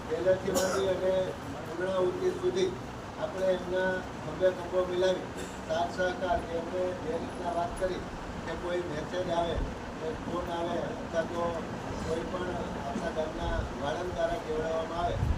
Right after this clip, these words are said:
તો જ્યારે જ્યારે કેવડાવવામાં આવે ત્યારે ખડે પગે ઊભા રહી અને એમને સાથ આપીએ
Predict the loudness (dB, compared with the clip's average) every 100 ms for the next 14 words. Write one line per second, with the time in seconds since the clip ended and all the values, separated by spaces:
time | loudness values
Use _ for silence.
0 | 0 0 2 4 4 4 2 2 2 0
1 | -4 -6 -6 -6 -6 -6 -6 -6 -6 -4
2 | -2 2 2 2 2 2 2 2 2 0
3 | 0 0 2 2 2 2 4 4 2 -4
4 | -2 0 2 2 0 -2 -6 -6 -4 0
5 | 0 2 0 0 -2 -4 -4 0 2 2
6 | -2 0 2